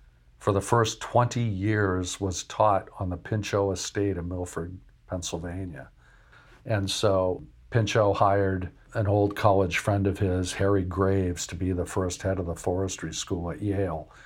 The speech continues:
And they were pumping out students that were schooled in the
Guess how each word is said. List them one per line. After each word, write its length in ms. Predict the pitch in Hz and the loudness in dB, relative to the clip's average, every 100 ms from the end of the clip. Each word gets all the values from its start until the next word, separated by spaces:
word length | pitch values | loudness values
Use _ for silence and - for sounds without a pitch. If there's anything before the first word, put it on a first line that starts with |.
| - - - - | -20 -20 -20 -8
And 360 | 117 101 98 87 | 0 2 2 0
they 140 | 98 | 2
were 160 | 95 90 | 2 0
pumping 420 | - 98 87 90 | 0 -2 0 -2
out 340 | 90 87 87 - _ - _ - | 0 0 -2 -6 _ -20 _ -14
students 600 | - - 107 90 87 87 | -10 -2 0 0 -2 -4
that 160 | 95 87 | -2 -2
were 140 | 90 | -2
schooled 500 | 85 - 107 98 95 | -4 -2 2 2 2
in 140 | 92 85 | 0 -2
the 240 | 90 85 | -2 -4